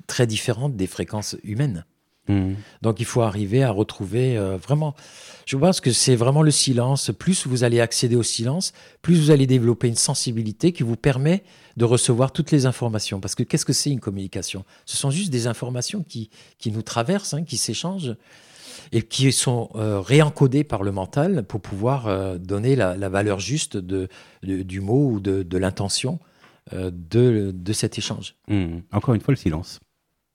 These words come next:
Speaker 1: Le silence est
Speaker 2: Alors
Speaker 1: la
Speaker 2: que
Speaker 1: base.
Speaker 2: nous, on n'arrête pas de parler. Enfin, quand on voit la vie qu'on mène,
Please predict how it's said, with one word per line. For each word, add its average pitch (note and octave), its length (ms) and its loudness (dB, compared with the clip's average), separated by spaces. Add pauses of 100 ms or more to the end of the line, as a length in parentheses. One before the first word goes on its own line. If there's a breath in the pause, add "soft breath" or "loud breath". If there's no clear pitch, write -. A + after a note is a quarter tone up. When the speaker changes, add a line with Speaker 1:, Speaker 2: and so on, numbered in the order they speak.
(160)
Speaker 1:
Le A#2 60 2
silence D3 360 6
est C#3 40 8
Speaker 2:
Alors A2+ 140 8
Speaker 1:
la F#2+ 80 4
Speaker 2:
que - 40 10
Speaker 1:
base. B2 100 8
Speaker 2:
nous, C#3 60 10
on - 20 8
n'arrête F#2 200 4
pas G#2 100 2
de - 40 -4
parler. F#2+ 380 2
Enfin, G#2+ 140 2
quand - 180 6
on A#2+ 60 6
voit A#2 100 8
la A2 80 6
vie A2+ 160 2
qu'on G#2 240 2
mène, C#3+ 360 8